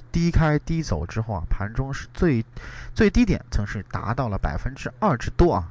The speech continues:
那么之后呢，在午后形成探底回升之后呢，它的一个跌幅稍微有所收窄。那最终呢，它的一个跌幅啊，不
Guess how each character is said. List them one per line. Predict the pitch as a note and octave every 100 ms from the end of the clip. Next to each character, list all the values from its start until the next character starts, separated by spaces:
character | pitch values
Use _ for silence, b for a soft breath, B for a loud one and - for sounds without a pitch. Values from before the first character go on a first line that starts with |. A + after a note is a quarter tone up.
| -
那 | C3
么 |
之 | B2+ G3+
后 | G3
呢， | D#3+
在 | C#3+ C3+
午 | - G2+
后 | C3 B2
形 | -
成 | B2+
探 | C3+ F#3+ D#3
底 | G2+ E2+
回 | F2+ F2+ A#2+
升 | C#3+
之 | C#3+
后 | D3 A#2+
呢， | D2
它 | -
的 | A#2
一 |
个 | G#2+ A2+
跌 | A#3 B3
幅 | - G2+ - - -
稍 | - - C#4 D4
微 | D4 D4+ A#3
有 | G#2 C#3
所 | - C2+
收 | E3+
窄。 | F3+ - B B B B -
那 | D#3+
最 | A#3+
终 | F#3+ A#3
呢， | G3 -
它 | C#3+
的 | B2
一 |
个 | B2+
跌 | C#3
幅 | C#3 G#2+ -
啊， | G2+ - - -
不 | B2